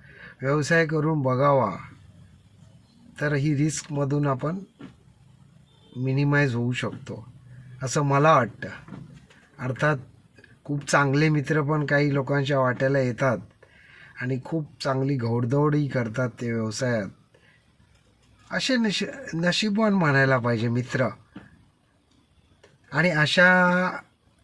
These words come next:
चांगल्या मित्रांची संख्या दिवसेंदिवस वाढत जाओ,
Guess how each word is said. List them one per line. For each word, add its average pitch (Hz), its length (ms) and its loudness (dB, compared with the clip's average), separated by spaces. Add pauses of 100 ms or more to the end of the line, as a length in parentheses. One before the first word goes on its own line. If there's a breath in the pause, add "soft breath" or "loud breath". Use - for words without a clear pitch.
(720)
चांगल्या 151 440 2
मित्रांची 156 540 -2
संख्या 139 640 0 (1900)
दिवसेंदिवस 156 1000 0
वाढत 143 380 2
जाओ, 139 440 2